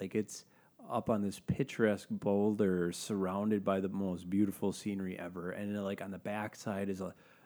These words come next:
giant rock face that's a natural slide into the lake.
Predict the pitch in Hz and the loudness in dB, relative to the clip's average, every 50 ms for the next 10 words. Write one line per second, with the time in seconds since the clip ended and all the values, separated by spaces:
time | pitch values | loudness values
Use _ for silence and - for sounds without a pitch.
0 | - - 110 104 - 117 107 107 107 104 101 107 104 98 98 95 98 98 101 107 | -14 -12 -10 -4 0 2 2 4 4 2 0 -2 -2 -2 0 0 0 0 0 -2
1 | - - - - 113 104 101 98 101 - - - 104 101 - - 98 95 95 98 | -2 -4 -4 -2 0 2 2 0 -2 -4 -4 -4 -4 -4 -4 -6 -6 -4 -4 -4
2 | 98 98 - - 117 104 95 92 87 90 - - - - 110 101 98 98 98 98 | -6 -6 -4 -2 0 0 0 0 -2 -4 -6 -8 -6 -4 -2 -2 -2 -2 -2 -4
3 | 95 95 95 - - 104 98 95 98 104 104 98 98 98 - - - | -4 -6 -6 -8 -8 -6 -6 -6 -4 -4 -6 -6 -6 -8 -8 -10 -16